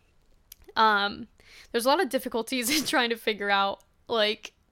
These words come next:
wh-, how I was gonna go about all this, because I feel like with the job that I have, I just ha-, need, like, so many specific things. Like, I can't just, like, live anywhere. Um, and then obviously I want it to be a safe area, and safer areas tend to be more expensive. So that's also, like,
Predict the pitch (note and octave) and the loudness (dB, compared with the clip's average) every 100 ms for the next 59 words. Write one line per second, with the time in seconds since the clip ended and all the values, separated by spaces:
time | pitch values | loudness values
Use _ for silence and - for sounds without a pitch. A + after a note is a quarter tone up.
0 | _ - - A3+ G3+ G3+ G3+ G3+ G3 - | _ -8 0 2 2 0 -6 -8 -6 -6
1 | - G#2 - - - - - - G#3 G#3 | -2 -2 -2 -8 -10 -12 -12 -8 -4 -4
2 | G3+ - - - _ A3 G#3 A3 G#3 G#3 | -4 -12 -20 -20 _ -6 -4 -6 -2 -4
3 | G3+ G3+ G#3 - G3+ G3 G3 G3+ G3+ - | -6 -8 -8 -8 -6 0 0 0 -4 -6
4 | - - F#3+ G3 B3 B3 G#3 G3+ G3+ - | -8 -4 -2 -2 -2 -2 0 -2 -8 -10
5 | - - A3 A3 A#3 A3 B3+ B3 - G#3 | -8 -8 -8 -4 -4 -2 -2 -2 -6 -6
6 | G#3 G#3 - G#3+ G3+ G3 F#3+ F#3+ G3 G3+ | -6 -8 -10 -10 -8 -10 -10 -8 -4 -4
7 | - G#3+ G#3+ G3+ A3+ G3 F#3 F#3+ - G3 | -6 -10 -10 -10 -8 -6 -6 -8 -8 -8
8 | F#3+ G#3 A3+ C4 - - - _ A#3 A3+ | -6 -2 -2 -2 -10 -20 -20 _ -2 2
9 | C#4+ D4 D4+ E4 - A3 A3+ A#3 A3+ A#3+ | 0 2 0 0 -2 -2 -2 -4 -4 -4
10 | - - A3 A3+ - A#3 G3 F#3+ - A3 | -4 -4 -4 -2 -4 -2 -2 -2 -4 -8
11 | - A#3 A#3+ A3+ A#3+ B3 G#3 G3+ G3+ G3+ | -6 -6 -4 -4 -4 -4 -4 -6 -8 -6
12 | G3+ G3+ G3 - - - - - G3+ - | -6 -8 -10 -10 -10 -10 -14 -14 -8 0
13 | A3 A3 G#3+ A3 - G#3+ - G#3 G3+ G3 | 2 2 2 0 0 -2 -2 -6 -4 -4
14 | F#3+ G#3 - | -4 -8 -10